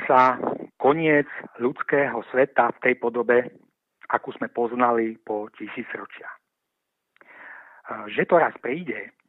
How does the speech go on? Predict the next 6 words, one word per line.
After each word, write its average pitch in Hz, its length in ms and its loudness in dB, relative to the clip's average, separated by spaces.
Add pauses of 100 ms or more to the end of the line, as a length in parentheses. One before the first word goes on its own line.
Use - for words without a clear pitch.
(440)
bolo 143 480 4
predpovedané 120 960 2
už 107 160 -6
dávnymi 110 400 0
prorokmi. 110 560 -6 (1400)
Napriek 127 480 2